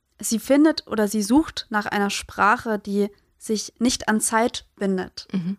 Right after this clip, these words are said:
Speaker 1: Also sie möchte ja sowieso auch so erzählen, wie die Sachen sind. Und sie mö-, sie lehnt das ja ab, irgendwie die Geschichte so zu lenken, wie sie aus der Gegenwart her betrachtet werden können, sondern sie taucht ja eben unter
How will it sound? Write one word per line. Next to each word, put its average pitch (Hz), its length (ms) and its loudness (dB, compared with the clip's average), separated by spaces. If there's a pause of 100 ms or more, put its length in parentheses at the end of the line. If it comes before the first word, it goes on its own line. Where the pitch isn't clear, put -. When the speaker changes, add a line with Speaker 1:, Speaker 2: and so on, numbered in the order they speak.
(100)
Speaker 1:
Also 214 240 -2
sie 208 120 -2
möchte 240 300 2
ja 233 60 2
sowieso 220 360 0
auch - 200 -4
so 240 200 0
erzählen, 240 600 0
wie 220 80 -4
die 208 100 -4
Sachen 208 420 0
sind. 220 380 4
Und 202 260 -4 (300)
sie - 140 -8
mö-, 214 200 0
sie 214 160 -4
lehnt 240 280 0
das 220 180 -2
ja 208 260 2
ab, - 240 -2
irgendwie 202 400 4
die 202 120 -2
Geschichte - 420 -2
so 214 140 2
zu 220 180 -2
lenken, 208 400 0
wie 208 80 0
sie - 140 -2
aus 196 120 -4
der 202 120 -2
Gegenwart 208 680 2
her 202 160 0
betrachtet 202 680 -4
werden 196 280 -2
können, 196 220 -4
sondern 202 320 -2 (320)
sie - 180 -6
taucht - 400 4
ja 240 80 4
eben 214 240 0
unter 254 420 2